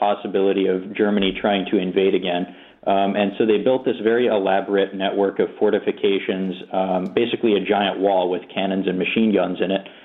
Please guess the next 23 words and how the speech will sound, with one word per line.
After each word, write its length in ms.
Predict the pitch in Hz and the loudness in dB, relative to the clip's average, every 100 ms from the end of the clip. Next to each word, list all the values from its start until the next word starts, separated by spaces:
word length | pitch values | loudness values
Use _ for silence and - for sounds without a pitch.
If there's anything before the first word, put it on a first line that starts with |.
| - _ - | -20 _ 0
um, 280 | 104 101 104 | 2 2 0
all 340 | 110 131 131 | 0 2 0
across 400 | - 110 107 104 | 0 0 0 -2
the 120 | 110 98 - | -6 -4 -2
French-German 680 | 107 104 - 101 101 92 92 | -2 -2 -2 0 2 0 2
border. 420 | 92 87 80 - - _ - | 2 2 0 -6 -20 _ -2
And 140 | 107 | 2
then 80 | 113 | 4
they 80 | 110 | 4
went 240 | 110 117 | 2 2
to 80 | 113 | 0
the 60 | |
Low 280 | 101 104 107 | 2 2 2
Countries 440 | 98 92 - 98 95 | -2 -4 -2 0 0
and 120 | 90 | -2
said, 140 | 98 98 | -2 2
"Hey, 140 | 107 | 2
we 120 | 98 | 2
need 160 | 104 101 | 0 0
to 40 | 98 | 0
build 260 | 101 101 | 2 0
this 140 | 95 87 | 0 0
wall 520 | 98 98 98 95 | 2 2 2 -2